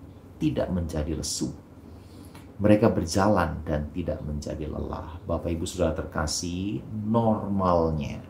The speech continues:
siapapun ia, selagi s-, ia masih seorang manusia,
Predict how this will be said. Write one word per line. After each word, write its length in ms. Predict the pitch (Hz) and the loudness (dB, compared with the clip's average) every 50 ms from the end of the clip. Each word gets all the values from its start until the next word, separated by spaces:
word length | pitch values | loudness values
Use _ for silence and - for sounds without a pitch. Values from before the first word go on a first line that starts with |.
| - | -8
siapapun 1120 | - - - - - 139 135 131 127 127 131 - - - 98 95 92 - - 95 85 82 80 - | -4 -2 0 0 2 2 2 2 4 2 2 0 -2 -6 -4 -6 -4 -4 -2 -2 -2 -2 -4 -6
ia, 340 | 90 95 87 78 78 - - - - - - - - - - - - - | -4 -4 -4 -2 -4 -4 -6 -8 -12 -16 -18 -18 -16 -16 -16 -16 -14 -6
selagi 1040 | - - - - 120 113 113 113 113 120 120 113 110 - 117 110 107 98 90 85 - - - - - - - - - - - - - - - - - | 0 2 2 4 4 4 4 4 4 4 2 2 2 0 2 4 4 2 2 -2 -6 -10 -16 -18 -18 -18 -18 -20 -20 -20 -20 -20 -20 -18 -18 -18 -8
s-, 640 | - - - - - - - - - - - - - - - - - - - | -2 2 4 4 4 4 4 2 0 -4 -8 -14 -16 -18 -16 -16 -14 -8 -2
ia 560 | 127 123 117 113 110 98 95 95 92 87 - - | 0 2 4 6 6 6 6 4 2 0 -2 -2
masih 720 | 101 101 107 98 98 95 - - - 110 95 85 - - - - - - | -2 2 2 4 4 4 4 2 2 2 -2 -4 -6 -12 -18 -18 -18 -12
seorang 560 | - - - - 120 - - 95 92 95 95 95 | -6 -2 0 0 2 2 0 0 0 -2 -2 0
manusia, 880 | 95 92 87 85 85 101 135 160 - - - - - - - - - | 0 0 0 0 0 0 -2 -2 -2 -4 -4 -4 -4 -6 -6 -10 -14